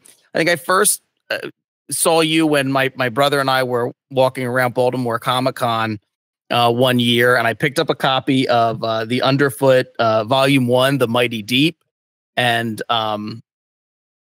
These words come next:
really enjoyed it. Uh, and we, we'll talk all about, all about it and, and, and what that's about. Um, which I said, it's Ringo nominated.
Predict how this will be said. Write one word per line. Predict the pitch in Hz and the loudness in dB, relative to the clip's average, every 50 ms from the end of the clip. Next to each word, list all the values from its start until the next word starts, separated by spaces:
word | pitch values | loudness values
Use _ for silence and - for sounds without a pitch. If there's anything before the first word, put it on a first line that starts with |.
| _ _ _ _ _ _ - - | _ _ _ _ _ _ -6 0
really | 127 139 143 147 160 165 | 2 2 4 4 4 4
enjoyed | 165 160 135 131 139 127 131 135 | 4 4 4 4 4 4 4 4
it. | 151 175 202 - _ _ | 2 0 0 0 _ _
Uh, | - 117 117 117 113 110 107 104 110 - | -4 -2 -2 -2 -2 -2 -2 -4 -4 -4
and | - 113 110 - 113 113 117 113 | -4 -4 -2 -2 -4 -4 -6 -4
we, | 117 135 123 - | -4 -4 -2 0
we'll | 131 135 131 | 0 0 0
talk | - - 147 139 131 | 2 2 0 0 2
all | - 147 139 143 | 2 2 4 4
about, | 143 131 139 139 135 139 139 - _ _ _ - | 2 2 2 0 0 0 -2 -4 _ _ _ 0
all | 131 139 147 | 2 2 2
about | 151 131 139 127 123 127 | 2 2 2 2 2 2
it | 127 131 | 0 0
and, | - 123 | 0 -2
and, | 123 120 120 120 - - | -4 -4 -4 -6 -6 -6
and | 117 117 120 | -6 -2 -2
what | 123 120 | -2 -2
that's | - 120 117 120 - - | -2 -2 -2 -2 -4 -8
about. | 113 101 120 110 110 113 127 117 _ _ | -8 -6 -4 -4 -2 -4 -6 -6 _ _
Um, | 110 110 104 107 107 107 110 _ _ _ _ _ _ _ | -8 -8 -8 -8 -8 -10 -12 _ _ _ _ _ _ _
which | 127 147 | -2 0
I | 156 | 2
said, | 151 233 240 | 2 4 2
it's | 180 127 117 110 - | 2 2 0 -4 -2
Ringo | 131 147 165 175 170 175 165 | 0 2 2 4 4 4 4
nominated. | 160 156 156 156 160 156 156 151 156 151 160 165 170 165 | 4 2 2 2 2 2 2 2 2 2 2 0 0 -2